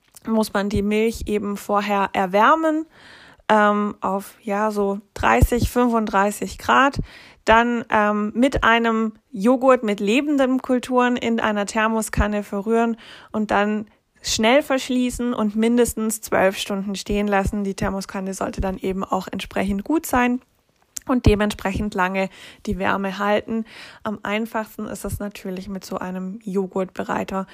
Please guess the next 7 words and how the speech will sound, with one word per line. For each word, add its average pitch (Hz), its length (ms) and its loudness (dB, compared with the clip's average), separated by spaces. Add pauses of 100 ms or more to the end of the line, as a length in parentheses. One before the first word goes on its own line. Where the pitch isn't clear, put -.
(260)
wo 202 140 -4
ihr 190 140 -2
dann 190 180 -2
schon 190 180 -6
in 208 240 -6
einzelnen 196 540 -6
Gläschen 185 760 -4